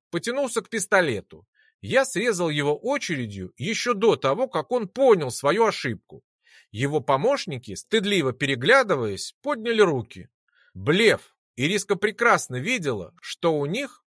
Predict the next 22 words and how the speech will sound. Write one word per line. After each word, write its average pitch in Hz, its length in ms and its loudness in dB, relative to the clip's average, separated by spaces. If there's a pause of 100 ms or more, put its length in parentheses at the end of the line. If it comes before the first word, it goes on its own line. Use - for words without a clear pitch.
по 135 140 0
тканой 208 440 -2
кобуре 208 500 0
в 107 40 -6
рукаве. 113 600 -4 (380)
Лена 220 360 -4
при-, 165 160 -4
прикончила 160 720 -4
их 151 300 -10
раньше, 214 500 -2 (200)
чем 175 240 0
начали 208 380 0
глупить. 170 640 -4 (420)
Из 139 180 -4
мёртвых 160 460 -4
рук 170 240 -2
одного 151 440 0
из 165 180 -2
них 107 340 -10 (320)
выкатился 147 800 -4
миниатюрный 160 800 -2
трёхзарядный 151 1000 2